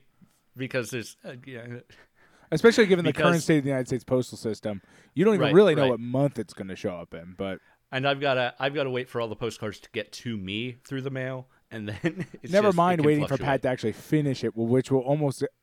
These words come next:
Speaker 2: always happen at the last possible second.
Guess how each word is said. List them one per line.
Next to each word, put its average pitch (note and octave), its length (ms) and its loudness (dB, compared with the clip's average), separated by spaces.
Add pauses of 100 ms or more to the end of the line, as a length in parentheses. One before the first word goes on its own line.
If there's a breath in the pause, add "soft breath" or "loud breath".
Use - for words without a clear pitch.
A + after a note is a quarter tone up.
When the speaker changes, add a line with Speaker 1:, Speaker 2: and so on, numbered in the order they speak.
(100)
Speaker 2:
always E3 520 6
happen A#2 440 -2
at G#2+ 120 -8
the A2 100 -4
last A#2+ 560 -12
possible - 540 -18
second. - 480 -20